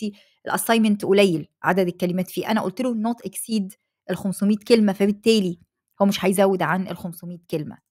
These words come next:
وفي نفس الوقت هيديني اللي أنا طلبته. أنا طالبة منه إن هو يديني ال positive وال negative effects، فهو عطاني introduction وال positive وال negative، وفي الآخر خلاص عطاني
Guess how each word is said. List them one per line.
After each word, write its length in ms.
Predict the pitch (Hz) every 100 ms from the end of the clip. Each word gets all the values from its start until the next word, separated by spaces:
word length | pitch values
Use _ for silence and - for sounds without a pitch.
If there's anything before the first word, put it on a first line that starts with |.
| _ _ _ -
وفي 240 | 185 214
نفس 200 | 233 -
الوقت 300 | 208 226 - -
هيديني 320 | 240 214 320
اللي 100 | 294
أنا 80 | 277
طلبته. 440 | 220 175 - 165 _ _ 196
أنا 100 | 196
طالبة 260 | 226 202
منه 300 | 202 233 339 _ _ _ _ 190
إن 100 | 190
هو 380 | 214 226 226 240 _ -
يديني 440 | 202 180 226 240
ال 100 | 208 202
positive 340 | 226 226 208 202
وال 240 | 196 190
negative 320 | 185 185 185
effects، 440 | - 247 254 - -
فهو 380 | 175 196 196 202 170
عطاني 340 | 180 180 180
introduction 500 | 208 226 - - 262 269 -
وال 120 | 170 196
positive 280 | 202 240 220
وال 220 | 226 247
negative، 300 | 247 277 247
وفي 140 | 226
الآخر 240 | - 262 220
خلاص 220 | 226 208
عطاني 420 | 175 180 190 185